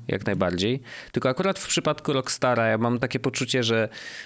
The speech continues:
mm, oczywiście to jest duża firma i może być tak, że inna ekipa pracuje nad remasterami, a inna ekipa pracuje nad G T A sześć, ale takie, wiesz, no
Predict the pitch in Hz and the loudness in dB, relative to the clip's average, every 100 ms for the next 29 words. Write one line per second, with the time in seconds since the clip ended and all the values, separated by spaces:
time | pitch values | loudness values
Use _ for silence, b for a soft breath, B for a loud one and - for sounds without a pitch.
0 | B - 131 120 117 - 147 196 190 165 | B -8 -4 -2 -2 -2 0 2 2 2
1 | 156 135 143 156 - 226 160 139 127 131 | 0 2 2 2 2 0 2 2 2 2
2 | 127 127 123 123 120 123 117 120 160 151 | 2 2 2 0 2 0 2 2 2 2
3 | 131 120 123 110 - 107 - 117 107 101 | 2 0 0 -2 0 -2 0 0 2 0
4 | 101 - 87 101 101 98 - 101 95 95 | -2 -2 0 2 0 0 0 0 2 2
5 | 95 98 92 101 95 95 92 - 98 - | 0 0 0 0 2 0 -2 -2 -2 -2
6 | 95 98 95 92 95 98 104 110 190 135 | -2 0 0 0 -2 0 0 2 2 2
7 | - 107 107 107 - 127 127 117 98 B | 2 2 2 0 0 0 2 2 0 B
8 | B B 143 143 | B B -4 -4